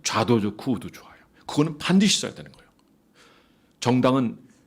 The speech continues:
두 개 정도면 충분하고 세 개 있어도 좋아요. 서로 돌아가면서 하는 것도 괜찮아요. 그러나 공산당은 안 되는 겁니다. 그 실패한, 지금은 북한에 탈표하면 총으로 쏴 죽여버려요.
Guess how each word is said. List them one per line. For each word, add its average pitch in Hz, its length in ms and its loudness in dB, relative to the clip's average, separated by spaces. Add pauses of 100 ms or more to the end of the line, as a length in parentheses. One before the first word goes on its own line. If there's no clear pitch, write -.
(200)
두 139 160 -6
개 143 140 8
정도면 104 680 2
충분하고 87 680 -8
세 170 200 -4
개 180 80 2
있어도 110 300 0
좋아요. 78 340 -16 (340)
서로 160 500 -2 (120)
돌아가면서 117 460 0
하는 101 100 -6
것도 95 200 -14
괜찮아요. 76 480 -8 (880)
그러나 131 440 0 (140)
공산당은 123 840 2
안 80 160 -10
되는 82 200 -14
겁니다. - 360 -20 (1080)
그 143 160 2
실패한, 135 600 -2 (920)
지금은 147 400 -4
북한에 147 300 -8
탈표하면 175 640 -6
총으로 208 240 -2
쏴 - 220 -8
죽여버려요. - 420 -10